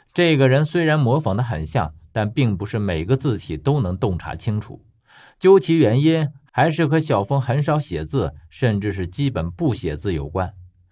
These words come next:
这也让我对当初看到这篇日记的时候，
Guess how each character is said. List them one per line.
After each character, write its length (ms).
这 160
也 120
让 260
我 100
对 180
当 300
初 160
看 260
到 80
这 160
篇 180
日 160
记 200
的 100
时 160
候， 260